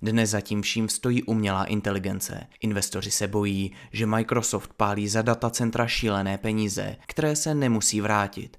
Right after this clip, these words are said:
a že ta samá technologie časem sežere jeho vlastní tržby. Do téhle paniky ale vstupuje Michael Berry, muž, který vydělal na krachu hypoték v roce dva tisíce osm a o němž byl natočen film Sázka na nejistotu, teď sází na to,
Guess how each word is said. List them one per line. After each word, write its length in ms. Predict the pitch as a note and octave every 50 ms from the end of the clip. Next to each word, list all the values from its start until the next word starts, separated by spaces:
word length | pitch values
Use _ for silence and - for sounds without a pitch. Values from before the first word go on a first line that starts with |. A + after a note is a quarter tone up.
| - - -
a 60 | A2
že 140 | A2+ A#2 G#2+
ta 160 | - F#2+ F#2+
samá 380 | - - - G#2+ G2+ G2 G2
technologie 600 | - - A2+ - - D3+ C#3 A#2+ A2 G2+ G2+ F#2+ F#2
časem 380 | - - B2+ - - D3+ D3+
sežere 460 | D3+ - - D3 C#3+ D3+ D3+ C#3+ C#3+ C#3+
jeho 260 | C#3 C3+ C3+ C#3+ C3+
vlastní 440 | B2 A#2 G#2+ G2+ - - - G#2+ G#2+
tržby. 460 | - A2 G#2+ G#2 G#2 G2 A2 A2 - _ - -
Do 120 | A2+ A2+
téhle 340 | A2+ - G#2+ G2 G#2 G#2 G2+
paniky 440 | - A#2 A2+ A2+ A2 G#2+ - G2 G#2
ale 140 | G#2+ A2+
vstupuje 460 | A2 - - - C3 B2+ - C3+ C3+ C3
Michael 340 | A#2+ A2 G2+ F#2+ - G#2+
Berry, 400 | G2+ G2+ A2 G2+ G2 - - - - -
muž, 220 | - A2+ G#2+ - -
který 340 | - - - G#2+ G#2 G#2 G2+
vydělal 360 | A2+ A2+ B2 A#2+ A#2+ B2 B2+
na 100 | B2 A#2+
krachu 320 | A#2+ B2 A#2 - - -
hypoték 540 | B2+ B2+ B2+ B2+ B2+ A2+ - G#2 G2+ G2+ G2
v 40 | G#2+
roce 260 | A2 G#2 - - G#2+
dva 160 | G2+ G2+ G#2
tisíce 400 | - - G2+ - G#2 F#2+ - -
osm 500 | - A2 - - - G#2 G2+ G2 G2 G2 - -
a 120 | - -
o 100 | - B2+
němž 260 | C3 C3 A#2 G#2+ G2+
byl 200 | G#2+ G#2 A#2 A2
natočen 480 | A2 A2 A2 - B2 A#2+ - C3+ B2+ B2
film 240 | B2 C3 B2+ B2+ B2+
Sázka 400 | - - G#2 F#2+ - - - G2+
na 120 | G2+ G2+
nejistotu, 520 | G#2 A2+ A2+ A2+ - - C3 A#2+ - C3+ B2+
teď 260 | - B2 A#2 - -
sází 420 | - - G2+ G2 G#2 - G#2+ G#2
na 120 | G#2+ A2+ A2+
to, 280 | - G#2+ G2+ G2 F#2+